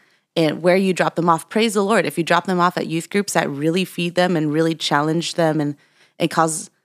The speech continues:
them to help them work through their doubts and even have a community of other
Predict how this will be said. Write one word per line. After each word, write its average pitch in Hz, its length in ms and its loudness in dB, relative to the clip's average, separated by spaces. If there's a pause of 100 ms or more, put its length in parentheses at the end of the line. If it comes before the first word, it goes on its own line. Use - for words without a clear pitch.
(140)
them 170 160 2
to 165 240 -2 (960)
help 202 240 2
them 190 180 0
work 180 220 2
through 185 220 -2
their 170 160 4
doubts 147 560 -2
and 156 360 -4
even 160 600 0 (760)
have 175 240 0
a 160 80 -2
community 165 720 0
of 156 260 -2
other 156 480 0